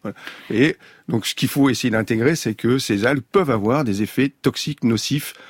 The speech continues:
voire létaux sur, euh, les, les, l'environnement marin, sur les invertébrés. Et à l'inverse, euh, ces toxines peuvent s'accumuler dans un réseau trophique.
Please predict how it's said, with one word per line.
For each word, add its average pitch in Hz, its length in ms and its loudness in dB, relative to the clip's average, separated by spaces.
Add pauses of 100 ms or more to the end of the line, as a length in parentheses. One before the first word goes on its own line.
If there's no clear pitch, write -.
(140)
voire 110 300 2
létaux 127 400 4
sur, 120 380 0
euh, 95 80 -2 (300)
les, 110 200 2
les, 101 160 0
l'environnement 104 560 2
marin, 120 280 2
sur - 120 -4
les 101 140 -2
invertébrés. 98 540 -2 (340)
Et 85 80 -6
à 87 40 -2
l'inverse, 131 380 0
euh, 104 140 -6 (360)
ces - 180 -4
toxines 147 340 -2
peuvent 110 160 0
s'accumuler 139 640 2
dans 110 100 2
un 98 220 0
réseau 104 260 -2
trophique. - 480 -2